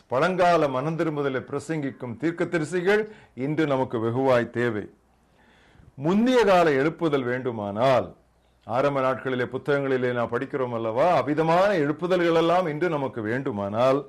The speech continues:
முந்திய கால மனம் திரும்புதலும் வேண்டும். சுகமும் செழிப்பும் இரண்டாவது தான். ஆன்மா செழிப்பில்லாது இருக்கும் பொழுது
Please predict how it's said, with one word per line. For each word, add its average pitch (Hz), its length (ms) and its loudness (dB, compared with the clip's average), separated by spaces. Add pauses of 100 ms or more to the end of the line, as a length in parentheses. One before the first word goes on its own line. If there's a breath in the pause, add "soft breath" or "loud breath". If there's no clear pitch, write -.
(380 soft breath)
முந்திய 143 500 -2
கால 135 600 4
மனம் 120 280 -4
திரும்புதலும் 120 640 -4
வேண்டும். 98 640 -4 (640 soft breath)
சுகமும் 214 580 0
செழிப்பும் 185 600 -2
இரண்டாவது 170 640 2
தான். 143 240 0 (760)
ஆன்மா 156 580 0
செழிப்பில்லாது 143 760 0
இருக்கும் 131 360 -8
பொழுது 127 340 0